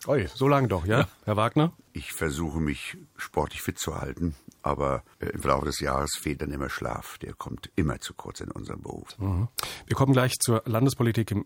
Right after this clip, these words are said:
Speaker 1: engeren Sinne. Das, was die Hessen in diesem Jahr von der Landespolitik erwarten können. Vielleicht vorab einige Fragen, die man relativ, äh, kurz und bündig, glaube ich, beantworten kann. Wird die schwarz-gelbe Landesregierung dieses Jahr zweitausenddreizehn politisch überleben,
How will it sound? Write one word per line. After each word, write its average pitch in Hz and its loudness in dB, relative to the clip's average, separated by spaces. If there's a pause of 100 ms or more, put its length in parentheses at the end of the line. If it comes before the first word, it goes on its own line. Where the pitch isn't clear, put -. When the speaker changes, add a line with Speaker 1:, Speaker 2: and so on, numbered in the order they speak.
Speaker 1:
engeren 139 6
Sinne. 123 6
Das, 101 0
was 107 2
die 101 2
Hessen 113 2
in 98 2
diesem 98 0
Jahr 92 0
von 87 -2
der 87 -2
Landespolitik 90 -2
erwarten 87 -4
können. 110 4
Vielleicht 92 0
vorab - -2
einige 117 4
Fragen, 107 2 (280)
die 123 4
man 107 4
relativ, 110 0
äh, 98 -2
kurz - -2
und 95 -2
bündig, 95 2
glaube 87 -2
ich, - -10
beantworten 85 -6
kann. 101 0 (540)
Wird - 0
die 98 2
schwarz-gelbe 101 0
Landesregierung 101 2
dieses 92 -4
Jahr 98 0
zweitausenddreizehn 92 0
politisch 101 -2
überleben, 107 -2